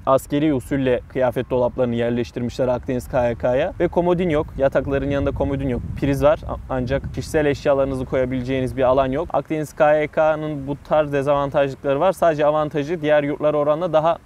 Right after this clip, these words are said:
ucuz olması. İki yüz lira gibi bir fark var arada. Ee, onun dışında çok fazla sıra olmuyor çamaşırhanede ve yemek, yemekhanede de çok fazla sıra olmuyor Akdeniz K Y K'da.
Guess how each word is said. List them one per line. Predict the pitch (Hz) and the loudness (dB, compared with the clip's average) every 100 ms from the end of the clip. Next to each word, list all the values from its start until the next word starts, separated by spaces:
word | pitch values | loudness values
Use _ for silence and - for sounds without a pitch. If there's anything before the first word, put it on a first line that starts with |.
| - - 160 | -20 -10 -4
ucuz | 151 156 | -2 4
olması. | 156 127 117 - 165 | 4 4 0 -6 -10
İki | 143 - | -10 -6
yüz | 147 131 | -6 -2
lira | 139 | -2
gibi | 135 131 139 - - - | -2 -2 -4 -6 -18 -8
bir | 143 | -8
fark | - 151 139 | 2 2 4
var | 139 | 0
arada. | 120 117 147 190 - - | 0 0 -2 -4 -12 -4
Ee, | 135 | 0
onun | 135 147 165 | 2 2 0
dışında | 151 - 160 160 165 - - - - - - 143 | -2 -2 2 4 2 -2 -20 -20 -20 -20 -16 -6
çok | 160 151 | -4 0
fazla | 170 160 165 | 0 0 -2
sıra | - 170 | -2 0
olmuyor | 170 160 123 | 0 -2 -4
çamaşırhanede | 135 127 120 131 131 123 131 160 | -2 -4 -2 0 0 0 -2 0
ve | 143 139 - - - - - | 0 0 -4 -12 -14 -10 -2
yemek, | 143 147 147 - - - - - | 2 2 0 -4 -10 -10 -12 -4
yemekhanede | 135 143 - 143 147 147 143 | -2 0 0 0 0 -2 -4
de | |
çok | 127 131 | -2 -2
fazla | 120 123 120 | 0 -2 -2
sıra | - | -2
olmuyor | 123 117 120 | -2 0 0
Akdeniz | 120 135 120 - | -2 -2 -4 0
K | 131 | 0
Y | 123 | 0
K'da. | 117 127 147 | 0 -4 -2